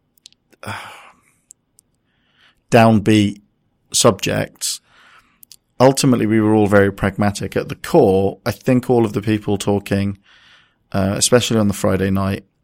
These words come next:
are people who podcast because they want to podcast, first and foremost. They enjoy doing it. They get, they get something out of their system. Certainly I know James and I do.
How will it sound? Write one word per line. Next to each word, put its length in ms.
are 120
people 420
who 120
podcast 840
because 480
they 140
want 380
to 80
podcast, 520
first 240
and 100
foremost. 360
They 100
enjoy 360
doing 280
it. 220
They 120
get, 240
they 100
get 180
something 580
out 160
of 80
their 100
system. 480
Certainly 420
I 60
know 160
James 320
and 120
I 140
do. 300